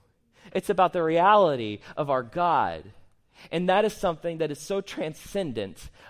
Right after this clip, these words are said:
of any physical location, any song selection, any little other thing. The presence of God is with us, and the Spirit of God has been given to us to remind us of salvation and life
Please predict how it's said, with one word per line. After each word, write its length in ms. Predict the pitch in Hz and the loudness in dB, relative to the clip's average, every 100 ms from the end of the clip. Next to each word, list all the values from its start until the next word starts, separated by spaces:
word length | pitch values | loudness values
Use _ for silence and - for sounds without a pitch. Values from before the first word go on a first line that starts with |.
| - | -2
of 180 | 143 143 | -2 -2
any 340 | 180 202 190 - - | -4 -4 -6 -10 -20
physical 540 | - 208 185 - 185 | -6 -4 -4 -2 -4
location, 920 | 139 135 - 196 196 - 214 208 208 202 - - | -4 -8 -8 -8 -6 -8 -6 -6 -8 -12 -20 -10
any 180 | 165 160 | -6 -6
song 600 | 139 - - 190 196 202 | -8 -12 -2 0 0 -2
selection, 880 | 196 - 190 190 - - 202 190 185 - - | -10 -8 -4 -4 -6 -10 -8 -8 -12 -16 -12
any 200 | 190 214 | -6 -4
little 300 | 214 202 196 | -2 0 0
other 260 | 180 160 160 | 0 -2 -6
thing. 440 | 151 156 131 101 - - - | -10 -8 -8 -8 -14 -18 -16
The 80 | |
presence 500 | - - 196 190 185 | -14 -4 -2 -2 -6
of 260 | 185 131 - | -12 -14 -8
God 380 | 180 156 147 147 | -2 0 0 -2
is 160 | 139 | -6
with 260 | 131 160 156 | -8 -8 -6
us, 240 | 123 123 - 196 | -8 -8 -16 -12
and 140 | 151 | -8
the 40 | 156 | -8
Spirit 440 | - - 190 185 | -10 -6 -4 -4
of 120 | 180 | -6
God 220 | 139 135 127 | -8 -8 -8
has 160 | 127 | -10
been 140 | 139 131 | -14 -12
given 280 | 160 175 160 | -10 -8 -10
to 220 | - 123 | -12 -10
us 100 | 113 - | -10 -10
to 100 | 139 | -12
remind 440 | 135 139 135 139 | -10 -10 -10 -8
us 160 | 131 - | -10 -10
of 220 | 123 113 | -12 -12
salvation 640 | - 127 123 131 127 131 | -14 -12 -8 -8 -10 -12
and 220 | 123 117 110 | -12 -10 -6
life 380 | 113 104 - | -6 -6 -10